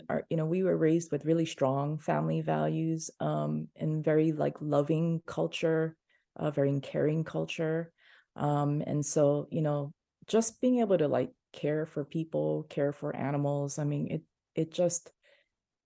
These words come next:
it feeds me, you know, I, I love it. Um, <laughs> it's kind of funny, I was telling Jan, when I went to help my mom clean out her house before she moved, I found my old vet school admissions essay, and this is, was written twenty-five years ago.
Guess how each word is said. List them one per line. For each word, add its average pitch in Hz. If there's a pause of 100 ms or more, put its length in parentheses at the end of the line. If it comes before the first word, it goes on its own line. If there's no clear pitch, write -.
(180)
it 170
feeds 147
me, -
you 147
know, 143
I, 143
I 147
love 147
it. 160 (240)
Um, 147
<laughs> -
it's 185
kind 180
of 160
funny, 160
I 147
was 147
telling 147
Jan, 147 (540)
when 151
I 147
went 151
to 160
help 151
my 151
mom 151
clean 156
out 147
her 147
house 151
before 147
she -
moved, 165
I -
found 160
my 139
old 151
vet 143
school 151 (180)
admissions 143
essay, 135
and 135
this 147
is, 208
was 180
written 156
twenty-five 175
years 147
ago. -